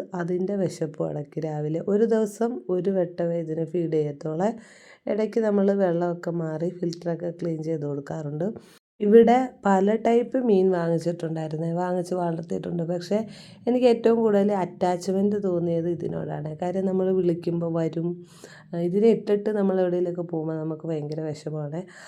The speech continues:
എവിടെയെങ്കിലുമൊക്കെ പോയിട്ട് വരുമ്പം ഞാൻ ഇതിന് കുറേ ഉമ്മ കൊടുക്കുവേ, ഗ്ലാസിൻ്റെ പുറത്തൂടെ.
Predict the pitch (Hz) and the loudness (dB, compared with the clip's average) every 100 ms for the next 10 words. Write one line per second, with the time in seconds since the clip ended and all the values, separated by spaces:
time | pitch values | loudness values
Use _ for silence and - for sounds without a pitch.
0 | - - _ _ - 214 208 220 240 240 | -20 -20 _ _ 2 6 6 8 6 4
1 | 262 233 202 202 202 202 240 214 180 175 | 2 6 8 8 4 4 6 8 6 4
2 | 185 196 220 226 175 175 180 190 185 208 | 2 0 -2 -4 -2 0 2 2 2 2
3 | 202 202 214 196 190 202 180 180 208 196 | 4 6 6 6 4 4 4 4 4 4
4 | 165 160 170 185 - - - - 175 175 | 2 0 -4 -4 -10 -20 -20 -6 2 4
5 | 170 170 - 196 196 196 170 156 - 151 | 4 0 0 0 0 2 2 0 -2 -2
6 | 151 | -2